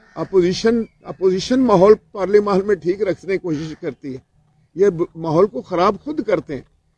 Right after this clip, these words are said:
इसलिए मैं ये कहता हूँ कि जो ये अफसोसनाक वाक़या हुआ है, वो अचानक नहीं हुआ, उसके पीछे भी एक, एक पूरी लाइन, एक पूरी ये, ये वाक़यात की कतार है, जिसकी वजह से ऐसे जो है वो दहशतगर्दी और ऐसे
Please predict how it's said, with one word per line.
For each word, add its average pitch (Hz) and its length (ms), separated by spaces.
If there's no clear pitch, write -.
इसलिए 240 320
मैं 214 120
ये 190 120
कहता 175 340
हूँ 190 160
कि 208 140
जो 175 180
ये 165 160
अफसोसनाक 165 1000
वाक़या 156 340
हुआ 165 240
है, 214 80
वो 180 80
अचानक 185 440
नहीं 233 120
हुआ, 208 160
उसके 196 220
पीछे 208 300
भी 202 120
एक, 196 120
एक 190 80
पूरी 220 280
लाइन, 190 360
एक 185 80
पूरी 208 380
ये, 202 160
ये 156 280
वाक़यात 175 520
की 202 100
कतार 202 440
है, 135 100
जिसकी 190 300
वजह 180 240
से 170 180
ऐसे 156 420
जो 151 200
है 139 160
वो 156 360
दहशतगर्दी 143 800
और 147 140
ऐसे 147 400